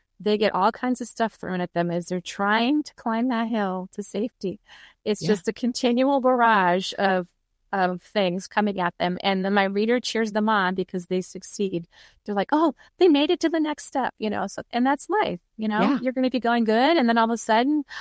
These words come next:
Speaker 1: someone's gonna come at you. And it's like, "How do you deal with it? How do you
Speaker 2: Right.
Speaker 1: handle it?"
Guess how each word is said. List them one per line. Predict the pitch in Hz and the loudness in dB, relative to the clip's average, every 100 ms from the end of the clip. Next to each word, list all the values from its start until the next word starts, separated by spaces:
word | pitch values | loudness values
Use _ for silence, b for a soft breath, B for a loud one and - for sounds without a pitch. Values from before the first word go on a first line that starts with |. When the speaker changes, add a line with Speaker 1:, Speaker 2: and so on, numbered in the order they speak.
| B B _ | B B _
Speaker 1:
someone's | - 226 233 | -4 0 0
gonna | 214 226 | -2 -2
come | - 233 | 0 0
at | 226 | 2
you. | 254 320 | 2 4
And | 311 | 2
it's | 226 - | 0 2
like, | 214 196 | 2 0
"How | - 175 | -2 0
do | 180 | 0
you | 208 | 0
deal | 226 320 | 0 2
with | 330 | 0
it? | 175 - | -2 -6
How | - - | -6 -2
do | 185 | 0
you | 233 | 2
Speaker 2:
Right. | |
Speaker 1:
handle | 233 339 339 | 2 0 -2
it?" | - - | -2 -6